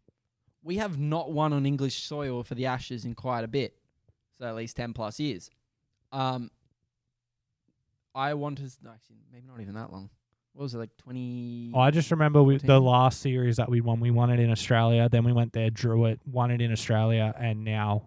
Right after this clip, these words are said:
Speaker 2: so I think it's, like, the fourth in a row, and they happen
Speaker 1: I
Speaker 2: every four years.
Speaker 1: Yeah. Um, yeah,
Speaker 2: So probably,
Speaker 1: sixteen
Speaker 2: like,
Speaker 1: years.
Speaker 2: eight, so prob-, nah, like, eight years. 'Cause it's, it's one there, and then next year's the home Ashes for us. So they play t-, one each year, and it's four years apart.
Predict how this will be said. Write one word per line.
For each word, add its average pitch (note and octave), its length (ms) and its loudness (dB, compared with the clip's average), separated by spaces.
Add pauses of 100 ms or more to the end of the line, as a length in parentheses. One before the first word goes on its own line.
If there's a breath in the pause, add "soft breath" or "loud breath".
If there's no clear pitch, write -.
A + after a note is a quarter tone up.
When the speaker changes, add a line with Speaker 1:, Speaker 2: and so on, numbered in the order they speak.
Speaker 2:
so - 140 -2
I A#2 60 2
think B2+ 120 -2
it's, C#3+ 100 -4
like, - 120 -4
the A#2 40 -4
fourth G#2+ 440 -4 (560)
in B2+ 60 -6
a A#2 60 2
row, A2 160 2
and A2+ 80 0
they A2 60 -2
happen A#2 240 0
Speaker 1:
I A#2 60 0
Speaker 2:
every G#2+ 160 0
four G#2+ 240 -2
years. A2+ 320 -4 (420)
Speaker 1:
Yeah. D#3 280 -4 (360)
Um, C3 480 -4 (640)
yeah, D3 80 -10
Speaker 2:
So D3+ 160 2
probably, - 0 -
Speaker 1:
sixteen A3 180 10
Speaker 2:
like, F#3+ 140 10
Speaker 1:
years. D3+ 340 2
Speaker 2:
eight, D3+ 60 -10
so - 160 -4
prob-, F3+ 160 6
nah, C3+ 260 4
like, C3 200 4
eight B2 180 0
years. A2 320 -8 (160)
'Cause D#3+ 100 10
it's, C#3 180 4
it's D#3 300 6
one D#3 480 6 (100)
there, C3 320 6
and C3 140 4
then B2+ 140 2
next B2+ 260 -4
year's B2 160 0
the B2 160 -2
home A#2 260 0
Ashes A2+ 320 -4
for A2+ 160 0
us. G#2 160 0
So A2+ 220 0
they A2+ 140 2
play A#2+ 240 -2
t-, - 180 -12 (140)
one C#3 240 2
each C3+ 240 -2
year, B2 340 0
and C3+ 100 -2
it's A2 120 -8
four B2+ 220 -2
years A#2 180 0
apart. G#2+ 460 -4